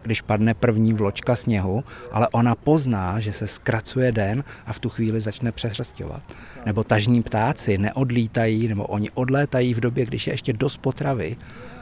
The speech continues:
ale oni, oni ví, že se zkracují dny a že už musí se vy-, vydat na cestu. Protože když by ještě přetáhli o týden nebo o čtrnáct dní, tak najednou toho hmyzu tady nebude a oni už se nenají t-, na to, aby mohli zvládnout tak dlouhou cestu. A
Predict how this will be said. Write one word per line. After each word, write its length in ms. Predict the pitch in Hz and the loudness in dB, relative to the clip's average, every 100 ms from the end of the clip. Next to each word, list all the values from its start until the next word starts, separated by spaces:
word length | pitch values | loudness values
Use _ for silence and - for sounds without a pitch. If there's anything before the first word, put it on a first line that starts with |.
| - | -6
ale 200 | 110 110 | -2 0
oni, 300 | 117 113 117 - | 2 2 2 -2
oni 320 | 117 110 113 - - - - - - | 0 2 2 -2 -16 -20 -20 -20 -12
ví, 360 | 95 120 156 104 | -4 2 2 2
že 120 | 101 | 0
se 120 | - | -2
zkracují 540 | - - 113 - 131 127 | -2 2 2 2 0 2
dny 260 | 110 123 | 2 2
a 100 | - | 2
že 120 | 131 | -2
už 160 | - - | -2 -2
musí 280 | 139 131 139 | 0 0 -2
se 140 | - | -2
vy-, 160 | 131 123 - | 0 0 0
vydat 320 | 123 131 - | 2 2 2
na 100 | 139 | -2
cestu. 400 | - 156 - 139 - - - | 0 -6 -6 -12 -12 -18 -8
Protože 340 | 123 113 117 127 | 0 2 4 4
když 220 | 113 117 | 4 0
by 120 | 123 | 2
ještě 280 | 127 120 139 | 2 2 -4
přetáhli 580 | - 135 151 143 127 117 | -2 -2 2 0 0 -2
o 100 | 120 | -4
týden 320 | 160 143 120 | -2 0 2
nebo 200 | 113 110 | 2 2
o 80 | - | -2
čtrnáct 440 | - 139 135 127 | -2 0 2 0
dní, 220 | 113 123 - - - | 0 0 -2 -12 -10
tak 160 | - | -2
najednou 340 | 127 147 147 135 | 0 4 2 2
toho 280 | 131 127 | 2 2
hmyzu 340 | 120 123 110 117 - - | 2 0 0 -4 -8 -6
tady 200 | 113 117 | -2 0
nebude 400 | 107 101 117 135 - - | 0 0 0 -2 -6 -8
a 100 | 127 | -6
oni 240 | 135 123 - | 2 2 2
už 140 | 117 | -2
se 120 | 131 | 0
nenají 380 | 113 110 120 131 | 2 2 0 -4
t-, 140 | - - | -6 -6
na 100 | 110 | -4
to, 160 | 123 - | -4 -4
aby 160 | 113 | -2
mohli 280 | 113 113 113 | 0 0 -2
zvládnout 420 | 104 104 104 107 | -2 -2 -2 -4
tak 140 | 123 107 | -4 -6
dlouhou 300 | 107 107 123 | -4 -4 -6
cestu. 320 | - - - - - - _ - - - - | -10 -14 -16 -18 -20 -20 _ -20 -20 -20 -20
A 40 | - | -8